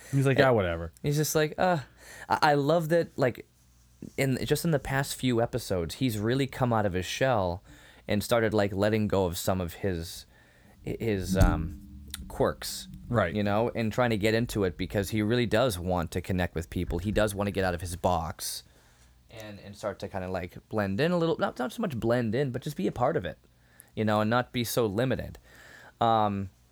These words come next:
Speaker 2: I, I thought it was, it was definitely, I, I really like seeing his character develop. That's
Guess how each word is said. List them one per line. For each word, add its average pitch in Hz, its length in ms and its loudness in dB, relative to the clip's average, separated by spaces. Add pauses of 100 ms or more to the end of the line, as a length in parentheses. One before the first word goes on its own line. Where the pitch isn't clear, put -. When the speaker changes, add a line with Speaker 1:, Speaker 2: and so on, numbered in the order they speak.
(1080)
Speaker 2:
I, - 380 0
I 143 40 -2
thought 143 200 0
it 123 60 0
was, 110 360 -4
it 107 100 0
was 104 140 -4
definitely, 113 680 -2 (800)
I, 107 300 0
I 110 100 2
really 135 300 0
like 107 260 2
seeing 95 300 -2
his 87 140 -2
character 76 320 -6
develop. - 440 -16 (640)
That's - 400 -16